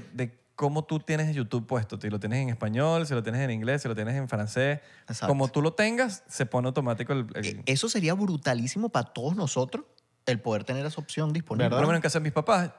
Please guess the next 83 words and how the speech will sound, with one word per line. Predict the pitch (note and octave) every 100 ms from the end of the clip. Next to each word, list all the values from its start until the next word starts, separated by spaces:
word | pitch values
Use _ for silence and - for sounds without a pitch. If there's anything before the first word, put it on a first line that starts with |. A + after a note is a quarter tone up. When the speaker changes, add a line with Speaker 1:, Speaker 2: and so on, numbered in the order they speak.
| -
Speaker 1:
yo | D3
Speaker 3:
Eso | D3 G#3+
va | A#3
a |
llegar. | A3+ G3 A#2+ F#2+
En | C3+
Speaker 2:
Eso | C#3+ C#3+
Speaker 3:
algún |
Speaker 2:
va | F#3
a |
llegar, | C3+ B2 D#3+
Speaker 1:
en | D#3+
Speaker 3:
sí, |
Speaker 1:
ca-, | E3
en | C#3
casa | D#3 D#3+
de | D#3
mis | D#3
Speaker 3:
a |
Speaker 1:
papás, | C#3+ G#3+
Speaker 3:
juro. | F3
Speaker 1:
yo | E3+
pongo | F3 F#3 G#3 F#3+
un | D#3+ D#3+
video | F#3 G#3
de |
mister | G3 E3 D#3+
Beast | G3 F3+ - - _ _
y | -
se | C3+
pone | C#3+ C3+
automático | C#3+ C#3 A#2 C#3+
en |
español. | C3+ A2+ G#2 F2 - _ _ _ -
Porque | G#2+
Speaker 2:
Qué | A2
Speaker 1:
ellos | G#2+
Speaker 2:
brutal. | G#2+
Speaker 1:
tienen | A#2+ B2
la | A#2+
vaina | G2+
en | D3+
Speaker 2:
Mira, |
yo | -
Speaker 1:
español. | D#3 F3
Speaker 2:
digo | A3+
que | A#3 G3
YouTube | D3+ C3+ E3
yo | E3
creo | F3+
que | F3
es | D#3
una | F3
de |
las | E3 D3+
mejores | B2 B2 C#3
plataformas | C#3+ B2 - A2+ C3+
que | A#2
existen | - G#2 -
hoy | A#2 A#2
en | G#2+
Speaker 3:
Sí. | A2
Speaker 2:
día. | F#2+ F#2 - -
Yo | C3+
creo | A#2 D3+
que | D#3+
es | C#3
la | D3
que | D3+
mejor | C#3+ A2+ B2 A#2
trabaja. | B2 A#2 A#2 A2+ A#2
Speaker 1:
Es | - -
la | G#2
que | F#2+ G2
es | G2
mejor, | G#2 A#2+ -
Speaker 2:
Es | C3
Speaker 1:
para | A2
Speaker 2:
la | A2
Speaker 1:
mí. | D#3
Speaker 2:
que | D#3
mejor | B2 A#2 B2
invierte. | C3+ C3+ C#3 C3+ C#3+ C#3